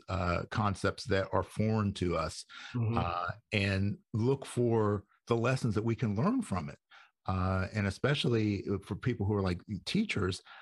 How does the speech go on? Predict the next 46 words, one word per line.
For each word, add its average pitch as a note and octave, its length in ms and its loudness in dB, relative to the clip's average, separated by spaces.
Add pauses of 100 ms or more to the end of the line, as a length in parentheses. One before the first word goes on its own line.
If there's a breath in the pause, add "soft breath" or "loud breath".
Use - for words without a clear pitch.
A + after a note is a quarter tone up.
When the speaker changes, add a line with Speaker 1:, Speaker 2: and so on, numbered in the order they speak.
(140)
Speaker 1:
I G2 120 0
think G#2+ 220 -2
that, G2 300 2
uh, F2 520 0
the, F#2+ 280 2 (120)
the G#2+ 100 2
worst A#2+ 380 2
thing G#2 160 2
a - 20 0
teacher F#2 320 -2
can F2 160 -2
do F#2 160 0
is F2+ 100 0
to F2 120 -4
get F2 180 0
married F#2 480 0
to F2 340 0
a, E2 280 2
a E2 40 0
dogmatic F#2 600 2
approach - 480 -2
to F2+ 260 0 (160)
pedagogy, F2+ 640 0
because, F#2 600 -2 (520 loud breath)
uh, F2+ 420 2 (180)
you G#2+ 100 2
know, G2 80 2
you're G#2+ 160 2
gonna A#2+ 160 2
have, A#2 300 0 (160)
you G#2 120 0
know, G2 200 2
if G#2+ 120 -2
you're C3 260 4
a G#2 40 2
successful A#2 440 -2
teacher, D3 260 0
you're G#2 100 2
gonna G2+ 100 2
have F#2 120 0
a F2 40 0
lot F2+ 420 4
of, G2+ 140 -4 (200)
lot G#2+ 180 2
of G#2 80 0
students, D3+ 540 0